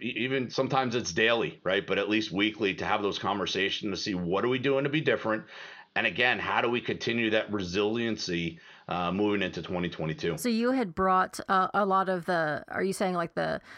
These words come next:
Speaker 2: the materials to create products he-, you had imported them, and, and so now you're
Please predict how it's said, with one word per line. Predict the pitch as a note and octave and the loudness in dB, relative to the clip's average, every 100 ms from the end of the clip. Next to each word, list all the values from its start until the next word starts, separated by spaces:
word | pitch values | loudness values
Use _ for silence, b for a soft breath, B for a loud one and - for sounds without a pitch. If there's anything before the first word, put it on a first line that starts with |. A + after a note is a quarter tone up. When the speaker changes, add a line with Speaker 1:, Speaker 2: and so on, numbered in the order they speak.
| B | B
Speaker 2:
the | G#3 | 0
materials | G3+ - A#3 G#3 F#3 F#3 | 0 4 4 4 2 0
to | - F#3 F#3 F3 | -2 0 0 -4
create | - G3+ G3+ G3+ - _ _ | -4 0 2 0 -2 _ _
products | A3+ F#3+ B2 - | 0 0 -2 -8
he-, | - - - | -8 -8 -6
you | G3 G#3+ | -4 0
had | G#3+ - | 0 0
imported | G#3+ G3+ C4 A#3+ | -2 2 2 4
them, | G#3 G3+ | 2 2
and, | F#3 F3 | 0 0
and | G3 F#3 | 0 0
so | G#3+ | 0
now | G3 F#3+ | 2 2
you're | F#3 F3+ | 2 -2